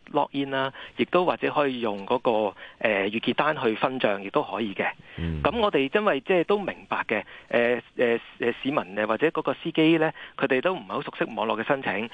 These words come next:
Speaker 1: 好似正如頭先，呃，業界代表所講啦，噉我哋都有一啲措施去，去協助返個業界去做返申請啦。我哋透過業界嘅代表啦，問佢哋收返一啲資料啦，包括車嘅資料啦、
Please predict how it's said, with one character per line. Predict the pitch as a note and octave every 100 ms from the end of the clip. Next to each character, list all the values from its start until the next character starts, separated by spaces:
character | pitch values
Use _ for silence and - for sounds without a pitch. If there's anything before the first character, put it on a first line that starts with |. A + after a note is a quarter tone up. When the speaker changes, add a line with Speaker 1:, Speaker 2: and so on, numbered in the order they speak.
| -
Speaker 1:
好 | F3
似 | F#3+
正 | D3+ C#3
如 | G#2
頭 | G2 G2 G2+
先， | - D#3+ E3
呃， | A2 G#2+
業 |
界 | G#2+ B2+ A2+
代 | G#2
表 | C3
所 | C3+ C3
講 | G#2 F#2+
啦， | B2 B2+ B2 -
噉 | -
我 | G#3
哋 | D3+
都 | G3
有 | D#3
一 | D#3
啲 | - F3 F3
措 | - C3 B2
施 | -
去， | D3+ D#3+ A2+ A2
去 | G#2 A2+ A2+ - - - C#3
協 |
助 | - A#2 A2
返 | D#3+ D3+ D#3
個 | C3+
業 | A2 A2
界 | - A#2 A2+
去 | A#2 A2+
做 | G#2
返 | D3
申 | C3+ D3+
請 | D3+ G#2
啦。 | B2+ C3 B2+ - -
我 | -
哋 | C#3
透 | - C#3+
過 | C#3 C#3
業 | B2
界 | A2+ B2 B2+
嘅 |
代 | B2 G2
表 | - G#2+
啦， | C3 D3
問 | C#3 A2+
佢 | B2+
哋 | A#2 G#2+
收 | - E3
返 | E3
一 | E3 F3+
啲 |
資 | - E3+
料 | A#2
啦， | C3+ D3 D3+ D3+ - -
包 | - E3+
括 | C#3+
車 | -
嘅 | - D#3+ E3 B2+
資 | - D3
料 | A#2
啦、 | B2 C#3